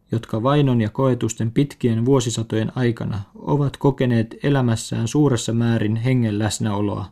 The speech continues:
ovat olleet maailmalle merkkeinä ja ihmeinä. Enkelien ja ihmisten edessä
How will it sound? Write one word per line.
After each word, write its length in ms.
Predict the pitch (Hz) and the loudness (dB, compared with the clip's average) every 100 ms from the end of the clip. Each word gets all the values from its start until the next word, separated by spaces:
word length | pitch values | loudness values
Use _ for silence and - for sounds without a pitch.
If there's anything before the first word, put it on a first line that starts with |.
| - _ - - - - | -16 _ -20 -20 -20 -4
ovat 300 | 147 139 127 | 2 4 2
olleet 340 | 127 120 107 | 2 2 2
maailmalle 520 | 131 139 120 113 107 110 | 2 2 4 2 2 0
merkkeinä 760 | 117 135 - - 120 117 107 - | 2 2 2 -2 0 2 0 0
ja 120 | - | 0
ihmeinä. 600 | 143 127 107 104 92 95 - _ _ _ _ _ _ _ _ - | 4 4 2 -2 -2 -6 -10 _ _ _ _ _ _ _ _ 0
Enkelien 680 | 165 165 147 131 120 107 101 | 2 4 4 4 4 4 0
ja 140 | 110 113 | -2 0
ihmisten 540 | 143 131 123 - 113 | 2 2 0 0 -2
edessä 440 | 127 117 107 113 | 0 0 -2 -4